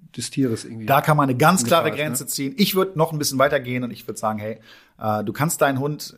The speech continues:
Speaker 2: äh, nicht nur als besten Freund behandeln und gleichberechtigt sein.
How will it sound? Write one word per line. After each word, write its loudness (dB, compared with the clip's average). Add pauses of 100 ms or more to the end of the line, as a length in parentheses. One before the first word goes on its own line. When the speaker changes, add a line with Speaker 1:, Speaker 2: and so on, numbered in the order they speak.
Speaker 2:
äh, -10
nicht -2
nur 0
als -6
besten 2
Freund 2
behandeln 0
und -2
gleichberechtigt 0
sein. -2